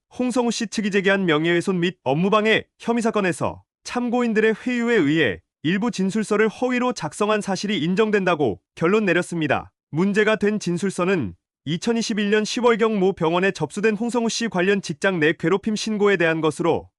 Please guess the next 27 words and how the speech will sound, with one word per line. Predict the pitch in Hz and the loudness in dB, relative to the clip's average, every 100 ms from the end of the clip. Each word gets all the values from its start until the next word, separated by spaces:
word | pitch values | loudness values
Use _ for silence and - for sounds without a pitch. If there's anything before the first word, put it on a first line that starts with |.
| _ | _
이 | 175 220 | -2 -2
병원 | 185 175 214 | 0 2 2
간호사들이 | 180 180 190 175 196 139 82 _ - | 0 -2 -2 0 0 -2 -4 _ -10
지속적인 | - 170 240 - 220 233 | -6 -4 -2 0 0 -2
괴롭힘 | 214 175 202 233 220 | -2 0 0 -2 -4
피해를 | - 220 220 | 0 0 2
입었다고 | 151 151 175 170 185 | 2 0 0 0 0
주장했습니다. | 190 160 196 196 185 170 147 117 78 _ _ _ _ | 0 0 0 0 -2 -2 0 0 -2 _ _ _ _
당시 | - 170 185 226 | -4 -2 -2 -2
해당 | 202 220 233 214 | 0 2 0 0
병원 | 165 196 | 0 2
간호사들은 | 180 160 165 160 165 160 87 - _ _ _ - | 0 -2 -2 0 0 0 -4 -12 _ _ _ -4
홍성으로부터 | 247 247 254 240 214 - 226 - | -2 0 2 2 0 0 -2 -2
폭언과 | 247 240 233 214 220 - | 0 2 2 2 2 0
폭행 | 262 - 254 | -4 -4 -2
등을 | 233 233 214 | 0 0 0
당했고 | 175 170 - 92 - _ _ | 0 -2 -2 -6 -8 _ _
그로 | 185 233 | 0 0
인해 | 226 233 | 2 2
죽고 | 226 185 220 | 0 -2 -4
싶은 | - 240 | -2 -2
심정이었다. | 220 240 226 226 214 180 127 85 - _ _ _ _ _ _ _ - | -2 -2 2 2 2 2 0 -4 -8 _ _ _ _ _ _ _ -2
괴롭힘은 | 185 233 - 220 220 110 | 0 2 2 0 0 -2
육 | 117 147 - | -2 -2 0
개월 | 233 226 | 2 4
동안 | 208 214 208 | 4 2 2
이뤄져 | 160 175 156 104 | 2 2 2 0